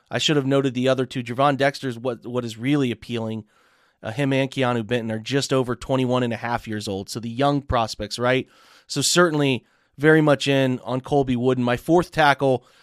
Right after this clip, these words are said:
is kind of back into that P F F mold of uh, a guy who really graded out well for them. That's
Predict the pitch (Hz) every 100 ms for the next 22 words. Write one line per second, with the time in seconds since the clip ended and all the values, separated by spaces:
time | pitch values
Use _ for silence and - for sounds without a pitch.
0 | _ _ 156 190 196 - 196 185 139 160
1 | 175 180 175 165 151 - 170 156 - 156
2 | 151 151 139 135 131 117 _ _ _ _
3 | - 120 117 131 147 151 143 139 127 151
4 | 165 165 127 143 147 139 135 131 123 135
5 | 131 131 123 120 135 139 -